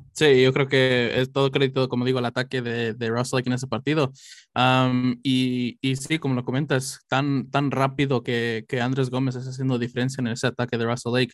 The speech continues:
am, después de entrar, es, es muy bueno, es muy bueno y, y nomás te enseña de la calidad que tiene el jugador. Am, yo creo que en el, y pues ya cuando salió Andrés Gómez, se, se,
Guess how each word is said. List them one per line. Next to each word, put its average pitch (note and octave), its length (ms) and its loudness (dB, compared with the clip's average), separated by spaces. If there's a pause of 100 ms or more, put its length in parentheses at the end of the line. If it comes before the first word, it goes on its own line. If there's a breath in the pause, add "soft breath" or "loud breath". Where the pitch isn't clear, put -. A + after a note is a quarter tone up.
(340 loud breath)
am, A2+ 720 0
después B2+ 260 0
de B2+ 80 2
entrar, B2 340 0
es, A#2+ 380 -4
es B2 140 0
muy B2+ 160 4
bueno, C3 340 2
es A#2+ 140 -2
muy C3 100 2
bueno B2+ 300 0
y, A#2 240 -6
y B2 160 -2
nomás B2 260 2
te C3+ 60 -8
enseña C3+ 320 0
de A#2+ 100 -2
la A#2 140 -2
calidad A#2 340 -2
que C3 100 -6
tiene C3 200 0
el B2+ 60 -2
jugador. B2 420 0 (580 soft breath)
Am, B2 680 2 (200)
yo C3+ 140 2
creo D3 140 2
que D3 80 -2
en C#3 100 0
el, B2 280 -2 (200)
y C#3+ 160 -4
pues C3+ 220 2
ya C3+ 100 4
cuando C#3 220 0
salió C3 280 2
Andrés C3+ 280 2
Gómez, C#3+ 500 -2
se, A#2+ 600 0
se, A#2+ 500 -2